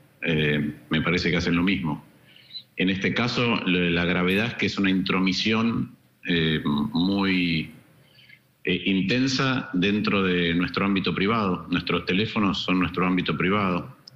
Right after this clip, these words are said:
Eh, y la aplicación es para realizar gestiones con el Estado,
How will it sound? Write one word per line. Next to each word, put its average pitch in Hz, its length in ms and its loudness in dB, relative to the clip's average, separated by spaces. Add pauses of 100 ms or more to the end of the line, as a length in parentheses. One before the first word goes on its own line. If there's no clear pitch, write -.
Eh, 80 440 0
y 87 640 2
la 80 260 0
aplicación 110 880 0
es - 80 -4
para 85 160 -2
realizar 87 420 0
gestiones 101 520 0
con 95 200 0
el 95 120 2
Estado, 92 600 -2